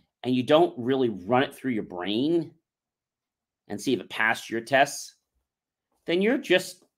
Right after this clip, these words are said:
somebody who stands up and just does anything anybody wants. What good is that? What good is it if you just follow everybody?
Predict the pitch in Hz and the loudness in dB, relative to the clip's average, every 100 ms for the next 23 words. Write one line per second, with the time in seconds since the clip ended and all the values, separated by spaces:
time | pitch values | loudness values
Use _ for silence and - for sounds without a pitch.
0 | _ - 135 143 147 139 - 147 151 135 | _ -8 -2 -2 -2 -4 -6 -2 -2 2
1 | 147 156 - 104 123 92 123 120 120 131 | 2 2 -2 -6 -8 -4 0 0 0 -2
2 | 123 120 117 113 87 80 90 101 - - | -2 -4 -2 -4 -6 -6 -4 -4 -6 -16
3 | - - - _ _ _ _ _ _ _ | -14 -14 -16 _ _ _ _ _ _ _
4 | _ _ _ _ _ _ _ _ _ _ | _ _ _ _ _ _ _ _ _ _
5 | _ _ 123 131 135 98 76 - - _ | _ _ -4 0 0 -2 -10 -14 -20 _
6 | _ _ _ _ _ _ _ _ _ _ | _ _ _ _ _ _ _ _ _ _
7 | _ _ - 156 156 220 208 147 127 135 | _ _ 4 6 8 10 10 8 0 0
8 | 135 135 - 139 131 147 117 117 85 - | -2 -4 0 8 10 10 6 2 0 -12
9 | 58 | -16